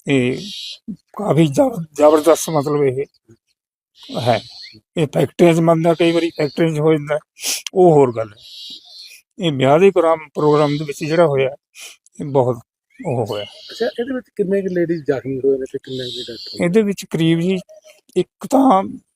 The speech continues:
Speaker 1: ਆਹ ਸਾਹਮਣੇ ਘਰ ਹੈ ਜੀ, ਉਹਦੀ ਡੈਥ ਹੋ ਗਈ।
Speaker 2: ਮੈਂ ਕਿਹਾ
Speaker 1: ਹਾਂਜੀ,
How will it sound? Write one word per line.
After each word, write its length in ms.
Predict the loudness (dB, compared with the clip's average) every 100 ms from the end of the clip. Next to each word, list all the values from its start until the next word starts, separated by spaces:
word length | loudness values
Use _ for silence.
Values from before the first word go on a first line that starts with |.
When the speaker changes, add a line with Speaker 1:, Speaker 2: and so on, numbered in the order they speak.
| _ _ -10
Speaker 1:
ਆਹ 120 | -4 0
ਸਾਹਮਣੇ 340 | 0 0 2
ਘਰ 180 | 4 2
ਹੈ 60 |
ਜੀ, 120 | 0 -6 _ _ -20 _ _ _ -20 -20 -20 -20 -20 -20 -4
ਉਹਦੀ 380 | -2 0 -2 -4 2
ਡੈਥ 220 | 2 0 -16
ਹੋ 40 |
ਗਈ। 180 | -16 -18 -18 _ _ -20 -20 -20 -20 -20 -20 -20 -20 -20 -14 -8
Speaker 2:
ਮੈਂ 120 | -8
ਕਿਹਾ 400 | -8 -20 _ 2
Speaker 1:
ਹਾਂਜੀ, 240 | 2 0